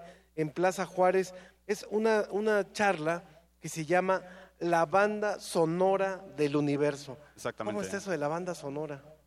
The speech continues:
Speaker 2: Bueno, es que resulta que los astrónomos observamos desde hace tiempos inmemoriales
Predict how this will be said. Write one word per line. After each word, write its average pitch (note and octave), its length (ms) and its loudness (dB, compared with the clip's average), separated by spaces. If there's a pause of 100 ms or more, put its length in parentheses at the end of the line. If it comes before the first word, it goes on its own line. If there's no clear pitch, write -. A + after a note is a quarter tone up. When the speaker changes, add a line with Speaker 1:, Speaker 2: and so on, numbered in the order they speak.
(320)
Speaker 2:
Bueno, C#3+ 240 4
es C3+ 120 2
que B2+ 840 4
resulta C3+ 440 0
que C#3 100 2
los B2+ 160 4
astrónomos C#3 1000 -2 (140)
observamos B2+ 1080 -2
desde A#2 260 -2
hace G2+ 600 -6 (500)
tiempos A#2+ 260 -2
inmemoriales A2 840 -4